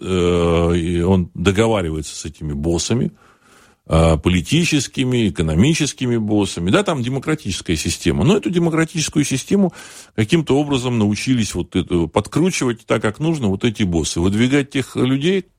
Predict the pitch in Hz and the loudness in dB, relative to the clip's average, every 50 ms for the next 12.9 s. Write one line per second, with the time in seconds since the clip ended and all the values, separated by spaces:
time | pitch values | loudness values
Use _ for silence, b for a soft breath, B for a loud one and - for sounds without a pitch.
0 | _ - - - - 85 82 76 67 64 64 - - 101 101 101 - - - - | _ -18 -10 -6 -2 0 0 0 0 0 -2 -4 -2 -2 -2 0 -2 -2 -2 0
1 | 131 123 120 113 110 113 117 117 110 104 B B B B B B B B B B | 0 0 2 0 2 2 2 0 0 -2 B B B B B B B B B B
2 | - 101 101 98 95 92 87 - - - 110 113 117 131 139 143 147 143 123 98 | 2 4 4 6 6 4 2 0 0 2 4 4 4 4 4 2 2 2 2 0
3 | - 92 - - 92 82 73 - - 62 82 80 73 73 71 69 69 69 69 71 | -2 -4 -4 -2 -2 -2 -2 -4 -4 -2 0 0 0 0 0 0 0 0 0 0
4 | 69 65 - - - - - - - - 87 90 101 87 73 69 - - - _ | 0 0 -2 -2 -2 -2 -2 0 0 0 2 2 2 0 0 -6 -12 -16 -20 _
5 | _ _ _ _ _ _ _ _ _ - - 78 76 69 62 64 - 57 62 - | _ _ _ _ _ _ _ _ _ -8 -4 -2 -2 -2 -2 -4 -8 -12 -10 -8
6 | - 78 - - 98 95 - 113 104 95 87 85 85 82 - 78 73 69 80 76 | -8 -6 -2 -2 -2 0 2 2 2 2 2 2 0 -2 -2 -6 -6 -4 -4 -4
7 | 65 64 64 60 - _ _ _ _ _ _ _ _ _ _ _ _ _ _ _ | -4 -6 -8 -12 -14 _ _ _ _ _ _ _ _ _ _ _ _ _ _ _
8 | _ _ _ _ B B B B B B B B B - 123 139 - - 269 214 | _ _ _ _ B B B B B B B B B 4 4 4 4 2 0 2
9 | - 175 156 - - 165 147 165 160 170 208 202 190 170 147 - 143 139 156 170 | 2 0 0 2 0 0 0 0 0 0 0 2 2 0 -2 -2 -2 -2 0 0
10 | 170 - - - - - 113 85 104 107 107 101 101 98 95 92 104 113 113 - | 0 -2 -4 -12 -12 -10 -6 -2 0 2 2 4 4 2 2 2 2 0 2 2
11 | 143 139 131 117 110 120 131 139 139 123 110 98 92 90 85 - 50 - 85 - | 2 2 2 2 2 2 2 2 2 2 2 2 0 0 -2 -2 -2 -2 -4 -4
12 | 50 50 - - - - 50 - - - - - - - - - - | -4 -4 -2 -2 -2 -2 -2 -2 -4 -2 -2 -2 -2 -2 -4 -4 -6